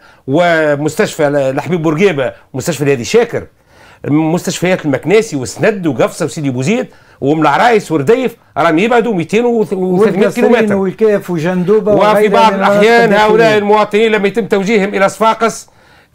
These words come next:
Speaker 1: المشرفين على المؤسسات يقول لك: "خويا، علينا ضغط، امشوا شوفوا لنا مستشفى آخر". وكم من مرة يوميا يتصلوا بنا مواطنين يستغيثوا، عندهم حالات مستعجلة تطلب تدخل جراحي،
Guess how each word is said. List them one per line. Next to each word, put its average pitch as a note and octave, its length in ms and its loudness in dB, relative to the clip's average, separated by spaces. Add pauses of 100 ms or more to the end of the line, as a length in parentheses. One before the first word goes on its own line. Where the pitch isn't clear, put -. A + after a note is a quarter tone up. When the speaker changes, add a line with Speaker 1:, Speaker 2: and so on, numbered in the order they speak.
Speaker 1:
المشرفين F3 1200 0
على F#3 120 2
المؤسسات G#3 480 -2
يقول G3+ 160 0
لك: G3+ 80 -2
"خويا، G3+ 200 0
علينا F#3 320 0
ضغط، G#3 260 0 (460)
امشوا G#3+ 80 2 (100)
شوفوا G#3 200 0
لنا G#3+ 80 2
مستشفى - 320 -6
آخر". E3+ 340 -4 (300)
وكم G#3+ 400 0
من G#3+ 120 2
مرة F3 400 0 (260)
يوميا G#3 540 2
يتصلوا F#3+ 360 -4
بنا G#3 120 4
مواطنين F#3+ 560 0 (260)
يستغيثوا، A#3 720 0 (300)
عندهم G3 420 0
حالات A3+ 440 0
مستعجلة F#3 480 0
تطلب A3+ 320 0
تدخل G3+ 340 -2
جراحي، G#3+ 540 2